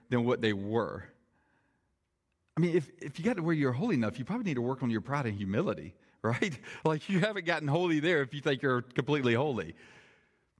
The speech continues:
But you should look back and go, "You know, I'm a,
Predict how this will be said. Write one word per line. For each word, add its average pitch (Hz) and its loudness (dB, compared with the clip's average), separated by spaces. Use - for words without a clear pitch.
But 185 0
you - -12
should 359 0
look 220 0
back 107 -2
and 147 2
go, 160 4
"You 180 0
know, 180 0
I'm 269 0
a, 180 0